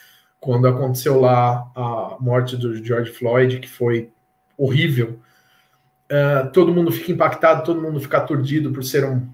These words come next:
uma morte ali filmada, sendo assistida. Ah, e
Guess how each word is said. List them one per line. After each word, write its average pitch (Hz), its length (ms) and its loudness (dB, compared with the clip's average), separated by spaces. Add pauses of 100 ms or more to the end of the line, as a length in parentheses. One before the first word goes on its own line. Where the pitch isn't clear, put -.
(160)
uma 135 240 0
morte 131 520 4
ali 127 240 2
filmada, 131 560 -2
sendo 135 240 -6
assistida. 127 720 -6 (1040)
Ah, 143 560 0 (340)
e 156 500 -6